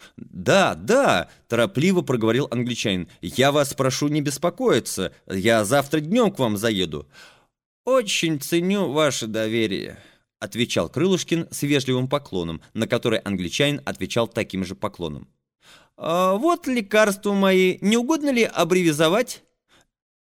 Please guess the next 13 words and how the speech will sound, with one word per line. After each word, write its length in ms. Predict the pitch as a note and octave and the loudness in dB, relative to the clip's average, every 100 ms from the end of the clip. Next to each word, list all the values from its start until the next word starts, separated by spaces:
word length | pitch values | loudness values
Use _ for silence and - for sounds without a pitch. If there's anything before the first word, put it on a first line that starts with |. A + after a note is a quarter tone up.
| _ | _
«Это 320 | G#2 A2 A2+ | -4 0 0
по 220 | G2+ A#2+ A#2+ | 2 2 4
вашей 400 | B2+ G2+ - - | 4 2 -2 -6
части», 640 | F2 E2 - - D#2 - _ - | -4 -4 -6 -14 -14 -14 _ -10
заметил 540 | F#2 A2+ A#2+ B2+ A2+ | -2 2 2 0 -2
полицмейстер, 720 | G2 F#2+ E2+ C3+ E3+ E3 D3 C3+ | -2 -6 -4 -2 -2 0 -4 -4
обращаясь 640 | - G2 A2+ - D3+ D3 - | -4 0 2 2 0 0 -4
к 200 | - - - | -14 -16 -6
И 380 | F#3+ G2+ D2+ _ - _ | -2 -2 -6 _ -20 _
и 300 | B2 B2+ B2+ | 0 0 0
напоминая 640 | A#2+ B2+ A#2+ B2+ C#3+ D3 C#3+ | 0 0 0 2 2 2 -2
сквозняка 720 | - - B2+ A2+ B2+ B2+ D3 | -10 -2 -2 2 0 0 -2
Дмухановского 1200 | A#2 A2+ C#3+ B2 C3+ C3 F3+ D#3 - A2 F#2 E2+ | 0 0 0 2 0 2 2 0 -2 -2 0 -2